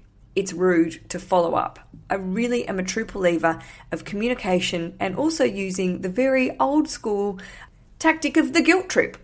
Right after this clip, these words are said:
And I don't think it's rude to be able to say, "Listen, the R S V Ps were due two weeks ago.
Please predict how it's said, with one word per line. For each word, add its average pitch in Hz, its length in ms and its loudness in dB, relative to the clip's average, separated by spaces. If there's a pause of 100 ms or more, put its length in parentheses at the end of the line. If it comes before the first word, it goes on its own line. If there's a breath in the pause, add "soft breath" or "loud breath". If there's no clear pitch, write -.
(180)
And 254 100 6
I 277 80 6
don't 320 160 2
think 285 140 -2
it's 247 160 -8
rude 208 360 2
to - 80 -10
be 208 100 0
able 247 220 4
to 254 80 -2
say, 190 460 0
"Listen, - 400 -2 (640)
the 214 200 -2
R 311 140 2
S 320 140 0
V 262 140 0
Ps 220 280 -4
were 185 60 -6
due 165 220 -4
two 320 240 0
weeks 196 260 0
ago. 165 420 2